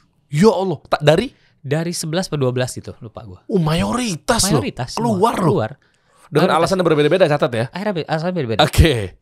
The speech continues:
Speaker 2: Nah, dulu waktu gue roadshow, gue selalu ngundang teman-teman artis gue juga dong.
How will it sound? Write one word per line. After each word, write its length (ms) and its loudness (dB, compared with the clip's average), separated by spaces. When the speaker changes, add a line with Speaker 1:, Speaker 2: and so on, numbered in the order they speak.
Speaker 2:
Nah, 380 -2
dulu 360 0
waktu 180 -2
gue 140 -4
roadshow, 420 -6
gue 180 0
selalu 320 0
ngundang 400 -4
teman-teman 360 -8
artis 240 -8
gue 140 -4
juga 200 -2
dong. 220 -10